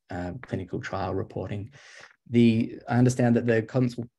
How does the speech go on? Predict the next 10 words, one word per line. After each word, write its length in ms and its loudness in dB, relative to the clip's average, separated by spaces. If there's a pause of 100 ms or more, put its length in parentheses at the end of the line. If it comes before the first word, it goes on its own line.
(120)
the 180 -10
consultation 540 -4
period 340 -2
is 160 -6
due 300 -4
to 180 -6
close 420 0
soon, 280 -6
so, 240 -4 (500)
um, 440 -8